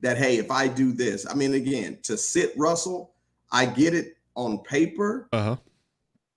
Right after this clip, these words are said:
Speaker 1: But I think, again, when you're talking about emotions of people, when you're talking about handle the emotional stability of players,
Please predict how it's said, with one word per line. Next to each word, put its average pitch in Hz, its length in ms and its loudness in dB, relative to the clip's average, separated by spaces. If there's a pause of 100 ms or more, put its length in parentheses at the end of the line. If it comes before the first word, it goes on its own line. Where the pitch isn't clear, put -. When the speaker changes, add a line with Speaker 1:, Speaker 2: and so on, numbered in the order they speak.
(460)
Speaker 1:
But 110 120 -2
I 120 140 0
think, 131 260 -2
again, 113 380 -4
when 98 100 -6
you're 120 140 0
talking 131 340 -2
about 117 200 -2
emotions 110 580 -2
of 110 160 -8
people, 113 420 -4
when 101 200 -4
you're 117 160 0
talking 120 420 -6
about 107 320 -4
handle 113 380 -2
the 92 160 -4
emotional 104 680 -2
stability 113 840 -2
of 98 220 -6
players, 127 720 -2